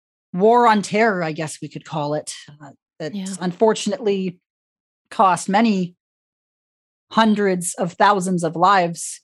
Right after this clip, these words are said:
Speaker 1: down there. All for what now? I mean, after they got bin Laden, they just kept finding excuses to stay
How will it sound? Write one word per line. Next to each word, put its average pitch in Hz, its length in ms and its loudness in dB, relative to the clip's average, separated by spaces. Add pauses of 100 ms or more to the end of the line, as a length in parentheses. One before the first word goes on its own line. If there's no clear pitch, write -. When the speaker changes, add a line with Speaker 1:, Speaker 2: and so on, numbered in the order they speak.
Speaker 1:
down 170 260 2
there. 156 380 -2 (1300)
All 220 160 4
for 175 380 0 (100)
what - 400 2 (580)
now? 175 460 2 (140)
I 180 80 -4
mean, 190 340 0
after 202 420 0
they 196 140 0
got 202 280 4
bin 190 180 0
Laden, 220 520 2
they 208 120 -2
just - 400 -6
kept - 240 -6
finding 214 340 0
excuses - 800 -4
to 175 100 -12
stay 240 640 2